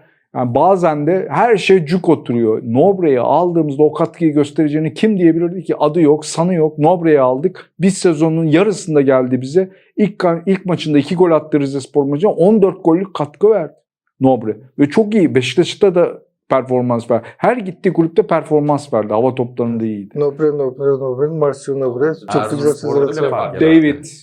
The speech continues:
Speaker 1: hiç beklemediğimiz Şampiyonlar Ligi'nde attığı goller.
Speaker 2: Aslında biliyorsunuz Nobre David'in yedeğiydi Fenerbahçe geldiğinde. David az oyuncusuydu o takımın. Nobre de
Speaker 3: Yok,
Speaker 2: yedeği.
Speaker 3: Nobre David'den çok önce geldi ya.
Speaker 1: Evet.
Speaker 2: Yok ama aynı takımda oynuyorlardı.
Speaker 3: Ha, işte Fenerbahçe'ye gelmeden önce.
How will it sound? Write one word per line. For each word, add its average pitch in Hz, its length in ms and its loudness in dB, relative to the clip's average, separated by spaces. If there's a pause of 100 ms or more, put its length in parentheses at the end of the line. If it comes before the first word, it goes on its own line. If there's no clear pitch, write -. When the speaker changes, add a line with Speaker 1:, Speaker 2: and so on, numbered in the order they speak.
(160)
Speaker 1:
hiç - 280 -12
beklemediğimiz 147 580 0
Şampiyonlar 135 680 0
Ligi'nde 131 260 2
attığı 123 320 0
goller. 110 500 2 (120)
Speaker 2:
Aslında 185 320 0 (240)
biliyorsunuz 202 460 -8
Nobre 196 420 -2
David'in 214 640 -10
yedeğiydi 190 400 -2
Fenerbahçe 127 540 -4
geldiğinde. 113 380 -4 (380)
David 180 260 0 (120)
az 185 300 -2
oyuncusuydu 143 460 -6
o 131 100 0
takımın. 220 580 -6 (160)
Nobre 165 360 -2
de 214 40 -4
Speaker 3:
Yok, 208 100 -4
Speaker 2:
yedeği. 165 200 -10
Speaker 3:
Nobre 80 280 -12
David'den 78 460 -16
çok - 240 -20
önce 80 240 -18
geldi 71 320 -16
ya. - 80 -20
Speaker 1:
Evet. 120 260 -6
Speaker 2:
Yok 156 320 -2
ama 180 140 0
aynı 175 280 -2
takımda 170 300 -8
oynuyorlardı. 120 500 -4
Speaker 3:
Ha, 135 80 -10
işte 120 260 -8
Fenerbahçe'ye 135 560 -2
gelmeden 113 460 -4
önce. 82 360 -16